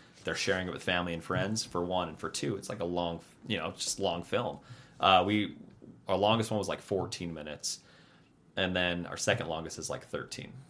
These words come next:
thirteen and a half or something. Uh, but eleven, that's a good range. Like, seven to eleven, you're getting a quality, like, film, like, that, like, for, for your wedding, you know? But also, I'll go through the whole package. I don't want to, like, keep talking, but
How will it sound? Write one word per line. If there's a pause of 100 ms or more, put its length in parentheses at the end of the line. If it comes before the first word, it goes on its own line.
(120)
thirteen
and
a
half
or
something. (640)
Uh,
but
eleven,
that's
a
good
range.
Like,
seven
to
eleven,
you're
getting
a
quality,
like, (160)
film,
like,
that,
like,
for, (380)
for
your (100)
wedding, (160)
you
know? (500)
But
also, (640)
I'll
go
through
the
whole
package.
I
don't
want
to,
like,
keep
talking,
but